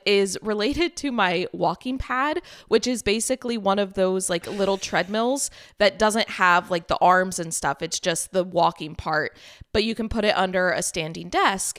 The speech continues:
And as someone that works from home, I've had a standing desk and I loved it,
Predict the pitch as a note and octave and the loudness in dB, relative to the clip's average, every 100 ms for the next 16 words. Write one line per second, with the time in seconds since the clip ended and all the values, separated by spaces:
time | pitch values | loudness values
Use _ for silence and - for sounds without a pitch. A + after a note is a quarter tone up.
0 | - G#3+ G3+ G3 - F#3+ G3 - A3 A#3 | -4 0 2 0 2 2 2 0 -2 0
1 | A3+ E3+ F3+ - - C4 G3+ E3+ F3 G#3 | 0 0 -2 -2 -4 -4 0 0 0 0
2 | F3 G#3+ G#3+ - - F#3+ B3+ - C4 C#4 | 0 0 -6 -12 -6 -4 -4 -4 -6 -4
3 | C4+ G#3+ A#3 - G#3 G#3 G#3 A3 D#4 D#4 | -2 -2 -2 -6 -4 -4 -4 -2 -2 0
4 | A3+ G#3 | -2 -2